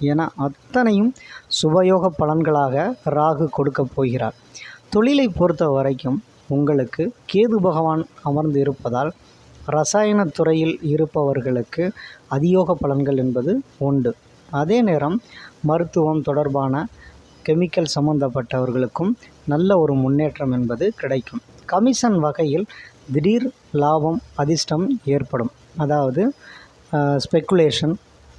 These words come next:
அடுத்ததாக ஷேர் மார்க்கெட், மேலும் ரியல் எஸ்டேட், இப்படி கமிஷன் வரக்கூடிய தொழில்கள் அனைத்திலும் மிகப்பெரிய லாபங்களை தனுசு ராசிக்காரர்களுக்கு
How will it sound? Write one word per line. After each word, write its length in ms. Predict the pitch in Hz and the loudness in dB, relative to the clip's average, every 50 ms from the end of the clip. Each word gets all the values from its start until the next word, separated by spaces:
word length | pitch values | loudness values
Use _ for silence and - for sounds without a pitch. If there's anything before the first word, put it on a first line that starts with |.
| - - - - - - - - - _ _ _ - - - | -20 -20 -20 -20 -20 -20 -20 -20 -20 _ _ _ -10 -6 -2
அடுத்ததாக 560 | - 156 147 160 139 165 147 143 143 135 143 135 - - | 0 0 0 2 2 2 2 2 2 2 0 0 0 0
ஷேர் 220 | 156 151 160 156 156 147 | 0 2 2 2 2 2
மார்க்கெட், 380 | 139 131 120 - 143 131 127 - - - - - - - - - - - - | 2 0 -2 -2 -4 -6 -6 -8 -16 -20 -20 -20 -20 -20 -20 -20 -12 -6 -2
மேலும் 460 | 147 143 147 151 151 151 156 170 185 - - - - - - - - _ - - - - | 0 2 4 4 4 2 2 0 -2 -6 -12 -20 -20 -20 -20 -20 -20 _ -20 -12 -4 0
ரியல் 240 | 151 156 160 156 | 2 2 2 2
எஸ்டேட், 400 | 151 123 - - - 143 135 123 - - - - - | 2 0 -2 -2 -2 -2 -2 -4 -6 -12 -20 -8 -6
இப்படி 640 | 165 165 156 - 190 175 147 127 131 160 214 240 - - - - - - - | -6 -4 0 0 2 2 2 2 2 2 0 0 -2 -6 -12 -20 -20 -10 -4
கமிஷன் 420 | - 180 208 240 240 - 262 247 | 0 2 4 4 4 4 4 4
வரக்கூடிய 680 | 214 175 170 175 160 147 - 175 170 185 190 196 202 330 - - - - | 4 4 2 2 0 0 0 0 2 2 2 2 0 -2 -4 -10 -16 -4
தொழில்கள் 640 | - 165 165 175 175 175 165 156 151 147 147 151 - - | -2 0 2 4 4 4 4 4 2 2 0 0 -4 -4
அனைத்திலும் 680 | 175 139 147 160 185 214 202 190 - 214 180 170 202 233 - - - - - - - | -4 -2 0 2 2 0 0 -2 0 0 2 2 0 -2 -4 -10 -20 -20 -20 -6 -2
மிகப்பெரிய 640 | 160 151 151 180 196 170 - 208 208 247 254 240 185 | 0 2 4 4 2 2 2 2 2 4 4 4 4
லாபங்களை 680 | 156 151 156 175 180 175 175 165 143 143 143 151 175 - - - - - - - - - - | 4 4 4 4 2 2 2 2 2 2 0 0 -2 -4 -6 -14 -20 -20 -20 -20 -20 -8 -4
தனுசு 280 | 156 156 170 160 - 180 | -2 0 0 0 0 0
ராசிக்காரர்களுக்கு 1000 | 156 151 139 - - 131 - 139 135 139 131 123 123 123 120 110 - - 170 | 0 0 0 -2 -4 -4 -2 -2 -2 0 0 0 0 0 0 -2 -2 -2 -2